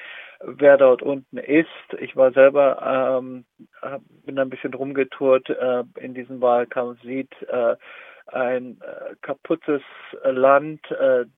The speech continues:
dessen Industrie nicht mehr geht, dessen Gesundheitssystem, äh, nicht mehr funktioniert, ähm, und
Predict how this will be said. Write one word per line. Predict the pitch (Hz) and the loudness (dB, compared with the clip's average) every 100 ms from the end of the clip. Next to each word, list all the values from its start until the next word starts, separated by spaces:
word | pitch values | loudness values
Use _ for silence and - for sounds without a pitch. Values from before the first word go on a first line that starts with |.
| _ 131 | _ -10
dessen | 135 - 143 135 131 123 - - | -10 -10 -16 -14 -14 -18 -20 -20
Industrie | 135 131 139 - 151 160 | -14 -12 -14 -10 -6 -4
nicht | 156 147 | -4 -8
mehr | 147 139 | -6 -6
geht, | 135 139 143 139 | -4 -6 -6 -6
dessen | 123 - 127 | -8 -8 -16
Gesundheitssystem, | 123 156 170 156 139 143 - 143 139 139 139 | -10 -8 -6 -8 -8 -12 -12 -8 -6 -6 -10
äh, | 110 131 131 | -6 -4 -4
nicht | 131 131 | -6 -10
mehr | 135 131 | -10 -8
funktioniert, | 131 123 - 127 127 127 123 123 _ - - - - | -10 -14 -16 -14 -6 0 0 -2 _ -20 -20 -20 -6
ähm, | 123 120 123 120 123 110 - _ - - | -4 -4 -4 -8 -12 -20 -20 _ -20 -4
und | 143 135 135 131 | 0 0 0 -10